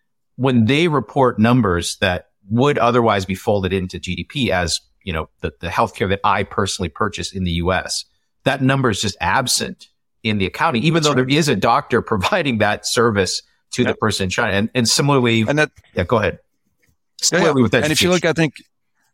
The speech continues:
Speaker 2: and I think if you look at the U S, healthcare is, is,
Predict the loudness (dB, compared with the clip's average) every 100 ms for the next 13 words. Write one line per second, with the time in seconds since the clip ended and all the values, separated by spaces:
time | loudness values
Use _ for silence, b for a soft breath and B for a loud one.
0 | -4 0 0 -2 -4 -4 -6 -4 -4 -4
1 | -6 -6 -2 0 2 2 0 -4 b b
2 | b -2 0 0 2 2 0 -4 -4 -4
3 | -2 -2